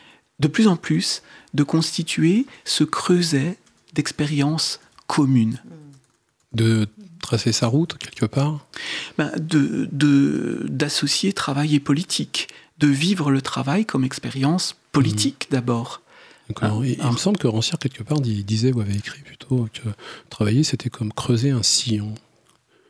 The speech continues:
Speaker 2: dans le présent.
Speaker 1: Oui, absolument.
Speaker 2: Ouais.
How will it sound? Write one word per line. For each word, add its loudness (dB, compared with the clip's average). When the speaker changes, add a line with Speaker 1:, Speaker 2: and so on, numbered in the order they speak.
Speaker 2:
dans 0
le -2
présent. -2
Speaker 1:
Oui, 2
absolument. 2
Speaker 2:
Ouais. -4